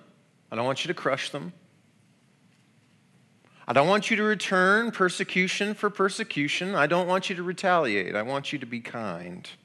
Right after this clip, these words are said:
And in fact, I, I want you to bless them." Look with me, would you, in verse, uh, uh, fourteen of chapter twelve, verse fourteen.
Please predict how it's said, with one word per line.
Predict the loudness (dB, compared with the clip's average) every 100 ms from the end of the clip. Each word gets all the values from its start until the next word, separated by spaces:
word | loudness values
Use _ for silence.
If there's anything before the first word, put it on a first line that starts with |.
| _ _ _ _ _ _ _ _ _ _ _ -8
And | -4
in | -2
fact, | 0 2 2
I, | 0 0 -10 -20 _ _ _ _ _ _ _ _ _ _ _ -8
I |
want | -6 -4 -4
you |
to | -2
bless | 2 2 2
them." | -10 -12 -16 -20 -20 _ _ _ _ _ _ _ _ _ _ _ _
Look | 2 2 2
with | 0 2
me, | 0
would | 2 2
you, | 2
in | 2 2
verse, | 2 0 2
uh, | 2
uh, | 4 2 2
fourteen | 2 0 0 2 2 2 0 -8 -16 -20 -20 -6 -2
of | 2
chapter | 6 6 4 -6
twelve, | -4 2 4 4 -2 -12 -14 -6
verse | -4 -4
fourteen. | -2 -4 -2 -4 -2 -4